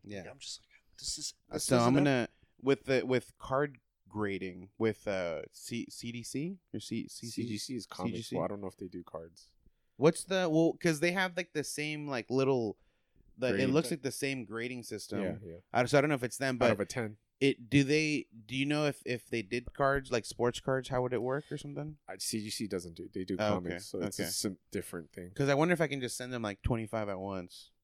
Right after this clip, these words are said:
Speaker 3: Yeah, you can. You have to find a place. Probably someone in Frankenstein's does it. They give you a receipt. And they tell you you have to write down what you
Speaker 1: I
Speaker 3: have.
Speaker 1: can't just mail it in?
Speaker 3: You can do that too.
Speaker 1: All right,
Speaker 3: You
Speaker 1: maybe
Speaker 3: can
Speaker 1: I'll do
Speaker 3: do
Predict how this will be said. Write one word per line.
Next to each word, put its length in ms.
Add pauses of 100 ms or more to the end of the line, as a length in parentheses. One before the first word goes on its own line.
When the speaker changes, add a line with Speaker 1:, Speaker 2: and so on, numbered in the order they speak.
(160)
Speaker 3:
Yeah, 280 (100)
you 100
can. 360 (140)
You 180
have 120
to 140 (200)
find 440
a 40
place. 440 (260)
Probably 240
someone 340
in 80
Frankenstein's 640
does 240
it. 140 (540)
They 80
give 160
you 100
a 40
receipt. 420 (200)
And 100
they 60
tell 200
you 240 (380)
you 120
have 80
to 80
write 180
down 160
what 220
you 140
Speaker 1:
I 60
Speaker 3:
have. 80
Speaker 1:
can't 120
just 140
mail 200
it 100
in? 120 (580)
Speaker 3:
You 160
can 180
do 140
that 180
too. 360
Speaker 1:
All 60
right, 100 (280)
Speaker 3:
You 100
Speaker 1:
maybe 80
Speaker 3:
can 80
Speaker 1:
I'll 40
do 60
Speaker 3:
do 60